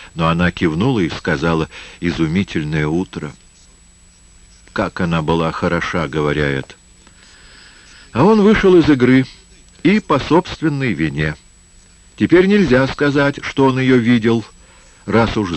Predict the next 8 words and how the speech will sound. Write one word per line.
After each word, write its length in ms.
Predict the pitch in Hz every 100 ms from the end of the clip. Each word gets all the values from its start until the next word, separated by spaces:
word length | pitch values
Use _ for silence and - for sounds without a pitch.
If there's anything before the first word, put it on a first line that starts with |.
| -
задал 380 | 110 95 101
ей 320 | 90 90 92 -
этот 380 | 98 90 87 -
вопрос-ловушку. 1080 | 82 - 85 85 - 80 76 78 - - - _ _ _ _ _ _ _ -
И 80 | 85
он, 240 | 127 175
помолчав, 840 | 135 87 80 76 120 143 143 - -
спросил: 640 | - - 78 67 78 69